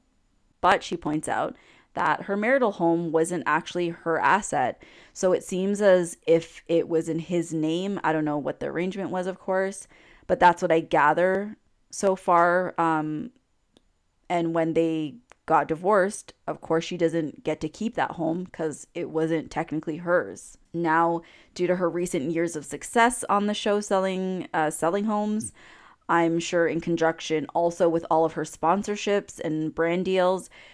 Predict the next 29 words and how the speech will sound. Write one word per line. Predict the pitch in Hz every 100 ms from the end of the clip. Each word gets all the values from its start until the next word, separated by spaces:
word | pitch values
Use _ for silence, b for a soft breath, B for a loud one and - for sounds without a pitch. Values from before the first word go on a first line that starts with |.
| B
she | - - 202
is | 170
now | 165 165
for | 202 214
the |
first | - 190 -
time | - 196 185
in |
the | 175
position | 185 175 190 208 180 165
that | 160 160 -
she | - 180
can | 196 202 180
buy | 156 151
a | 165
home | 160 165 165 147
all | - 147
on | 151
her | 165 160
own. | - 170 85 175 _ _ _ _ _ _ _ _
She | - - 185
was | 175 180 151
literally | 165 165 196 220 220 214
homeless | 202 185 175 180 143 160 -
more | 165 160
than | 165 165
once | 156 156 156
growing | - 160 151
up, | 139 160 147 -